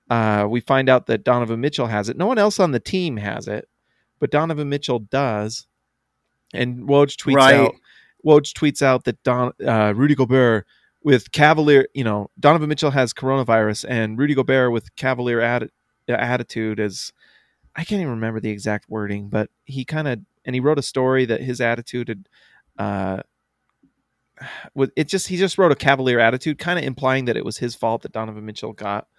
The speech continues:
Speaker 1: coronavirus, which now
Speaker 2: Right, right.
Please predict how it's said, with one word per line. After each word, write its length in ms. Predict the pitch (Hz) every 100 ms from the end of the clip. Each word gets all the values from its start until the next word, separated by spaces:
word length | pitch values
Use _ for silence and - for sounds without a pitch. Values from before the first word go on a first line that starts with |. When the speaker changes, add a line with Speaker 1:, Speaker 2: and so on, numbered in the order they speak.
| _ _ _
Speaker 1:
coronavirus, 840 | 123 110 117 139 156 165 175 - - _ _ _ _ _ _ - -
which 400 | 143 139 - - _
now 100 | 147
Speaker 2:
Right, 640 | 165 185 190 185 165 - -
right. 720 | 143 160 165 160 135 - -